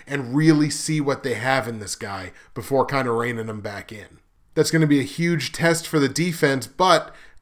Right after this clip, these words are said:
in my opinion, the Chargers are probably up for that challenge, certainly more so than the Chiefs. Chargers kinda middle of the pack last season, number fifteen total defense in football. The Chiefs, the fifth worst total defense in football last season.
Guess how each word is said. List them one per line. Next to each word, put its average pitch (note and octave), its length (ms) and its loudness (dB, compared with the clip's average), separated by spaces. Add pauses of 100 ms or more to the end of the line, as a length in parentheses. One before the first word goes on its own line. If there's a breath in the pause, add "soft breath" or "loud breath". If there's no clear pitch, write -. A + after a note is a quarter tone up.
in E3 160 2
my D#3+ 220 4
opinion, C3+ 560 0 (220 loud breath)
the C3+ 80 -2
Chargers C#3+ 560 4
are C#3 80 4
probably D#3+ 720 0 (100)
up E3 180 2
for D#3 160 0
that C#3 240 0
challenge, D3+ 520 0
certainly D#3+ 420 0
more D3 320 4
so B2+ 400 2 (240 loud breath)
than B2+ 160 -2
the B2 80 -4
Chiefs. - 560 -2 (240 loud breath)
Chargers E3+ 460 2
kinda F3 180 2
middle E3 260 4
of E3+ 60 0
the D#3+ 80 0
pack D#3 340 -2
last D3+ 320 0
season, D3 300 0
number C#3+ 200 -2
fifteen D#3 600 -2
total D3+ 320 2
defense C#3+ 540 -2
in C3 80 -6
football. D3 560 2 (320 loud breath)
The C#3+ 100 4
Chiefs, G3 640 -2
the C#3+ 220 -2
fifth - 560 -2
worst D#3+ 360 0
total D3 300 4
defense C#3 500 -2
in A#2+ 100 -8
football E3 500 2
last D3 280 2
season. D3+ 420 0